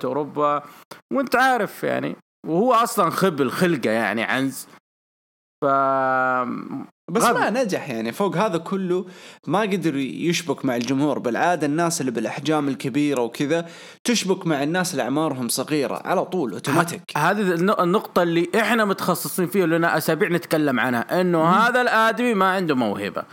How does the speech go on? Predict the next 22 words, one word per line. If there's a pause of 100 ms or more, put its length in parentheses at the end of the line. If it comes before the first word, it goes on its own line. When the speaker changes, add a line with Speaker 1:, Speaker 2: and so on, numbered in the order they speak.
(220)
Speaker 1:
فقط
عنده (240)
طول (240)
جسم،
طول
شعر،
وبس.
شيء
ثاني
ما
Speaker 2:
مم.
Speaker 1:
عنده. (540)
ما
عنده.
Speaker 2:
مم. (300)
Speaker 1:
أضف
عليه
إنه
ما
يعرف
يتعامل
بالحياة.